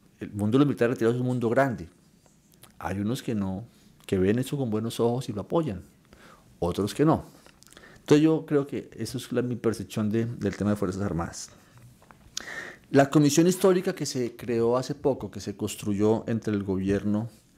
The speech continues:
la mesa ha definido, o sea, la mesa gobierno farc ha definido crear una comisión que tiene un nombre como Comisión Histórica y de las Víctimas, conformado por doce personas, que todos son académicos,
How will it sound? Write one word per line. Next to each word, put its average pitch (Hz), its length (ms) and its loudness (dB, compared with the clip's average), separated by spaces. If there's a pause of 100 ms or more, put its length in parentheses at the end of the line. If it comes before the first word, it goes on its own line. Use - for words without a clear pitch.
(760)
la 127 140 6
mesa 151 380 4
ha 147 80 4
definido, 143 560 0
o 156 60 -12
sea, 110 180 -6
la 104 80 0
mesa 110 240 -2
gobierno 113 540 0
farc 123 320 -6
ha 113 60 0
definido 110 520 -4 (920)
crear 117 360 6
una 147 200 0
comisión 120 720 -2 (460)
que 107 100 -12
tiene 104 200 -2
un 113 120 -2
nombre 113 320 0
como 98 300 -6
Comisión 101 420 -4
Histórica 113 600 2
y 104 40 -2
de 95 120 -2
las 87 160 0
Víctimas, 120 640 -4 (1800)
conformado 139 580 4
por 127 200 -2
doce 127 240 2
personas, 127 560 0
que 180 100 -6
todos 117 300 2
son 123 220 -8
académicos, 117 840 -4